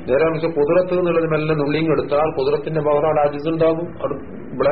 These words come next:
കൊഞ്ഞു കിടക്കുന്നുണ്ട്. ഇറാദത്തിങ് എടുത്താൽ ഒരു സിഫത്ത് പോയി, സംഇങ് എടുത്താൽ കേൾക്കാത്തതുണ്ടാകും,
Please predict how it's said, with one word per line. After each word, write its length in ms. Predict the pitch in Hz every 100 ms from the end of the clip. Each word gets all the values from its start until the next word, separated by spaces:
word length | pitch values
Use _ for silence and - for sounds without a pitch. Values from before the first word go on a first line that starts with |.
| 156
കൊഞ്ഞു 260 | 165 160 160
കിടക്കുന്നുണ്ട്. 460 | 165 165 160 165 175 - - - - - - - - - - - - - - - - -
ഇറാദത്തിങ് 600 | 135 147 170 180 180 175 170
എടുത്താൽ 400 | 160 170 175 180 - - - -
ഒരു 160 | - 156
സിഫത്ത് 320 | 165 165 165 170
പോയി, 200 | 175 180 - - - - - -
സംഇങ് 500 | 135 143 151 175 175
എടുത്താൽ 300 | 170 175 170
കേൾക്കാത്തതുണ്ടാകും, 880 | 170 165 170 170 175 170 170 170